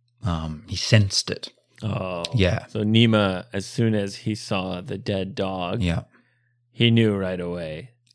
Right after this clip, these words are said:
Speaker 1: It was sad, man.
Speaker 2: That's a dead dog.
Speaker 1: And he was sad for the rest of the day, just
Speaker 2: Poor
Speaker 1: in his
Speaker 2: Nima.
Speaker 1: bed. Yeah, his friend. Uh, so we took one last picture together.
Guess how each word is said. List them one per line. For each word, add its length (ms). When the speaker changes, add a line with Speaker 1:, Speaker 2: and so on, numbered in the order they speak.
Speaker 1:
It 80
was 180
sad, 500
man. 160
Speaker 2:
That's 160
a 80
dead 320
dog. 380
Speaker 1:
And 160
he 100
was 200
sad 460
for 120
the 140
rest 300
of 120
the 100
day, 480
just 200
Speaker 2:
Poor 220
Speaker 1:
in 140
his 160
Speaker 2:
Nima. 80
Speaker 1:
bed. 360
Yeah, 180
his 160
friend. 500
Uh, 240
so 200
we 80
took 200
one 260
last 360
picture 320
together. 560